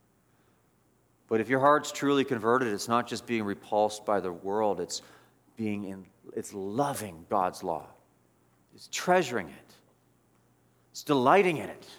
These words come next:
You want it more than anything, 'cause this is delightful to you. This is good.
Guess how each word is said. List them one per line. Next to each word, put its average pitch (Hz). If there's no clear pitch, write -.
You 139
want 196
it 190
more 160
than 120
anything, -
'cause -
this 139
is 127
delightful 107
to 92
you. 80
This 135
is 113
good. 110